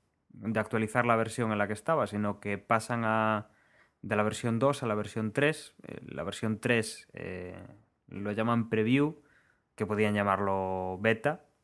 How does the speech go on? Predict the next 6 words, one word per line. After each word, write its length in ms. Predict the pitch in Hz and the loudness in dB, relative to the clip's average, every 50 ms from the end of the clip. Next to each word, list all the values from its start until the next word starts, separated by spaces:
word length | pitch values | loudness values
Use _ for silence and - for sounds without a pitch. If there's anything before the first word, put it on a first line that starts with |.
| _ _ _ _ - | _ _ _ _ -20
o 440 | - 101 95 95 92 92 95 92 90 95 | -16 -14 -14 -12 -12 -12 -12 -12 -12 -10
versión 1080 | 95 104 98 101 - - 120 113 110 107 107 107 104 101 104 104 101 104 104 104 107 | -8 -8 -8 -8 -6 -4 -2 0 0 0 0 -2 -4 -4 -4 -4 -4 -4 -4 -4 -4
inicial 960 | 107 107 107 107 104 - - 120 117 113 113 110 107 104 104 104 101 101 104 | -2 -2 -2 -2 -2 -2 -2 0 2 2 4 4 4 4 2 2 0 0 -2
un 100 | 104 101 | -4 -4
poco 220 | - 113 - - 117 | -4 -4 0 2 2
verde, 440 | 123 135 139 127 127 143 170 - | 4 4 2 2 0 -2 -4 -6